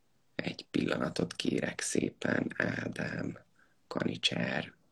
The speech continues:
szupé. És akkor megy is, ment a meghívó.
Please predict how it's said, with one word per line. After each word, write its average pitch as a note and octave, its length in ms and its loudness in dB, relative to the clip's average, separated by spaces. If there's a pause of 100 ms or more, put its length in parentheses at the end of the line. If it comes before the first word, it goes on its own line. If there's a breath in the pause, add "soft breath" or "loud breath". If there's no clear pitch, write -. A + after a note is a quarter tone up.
(200)
szupé. - 600 2 (720 loud breath)
És - 180 8
akkor - 220 12
megy A2 240 12
is, - 300 8 (100)
ment F#2 360 10
a F2+ 40 12
meghívó. A#2 920 12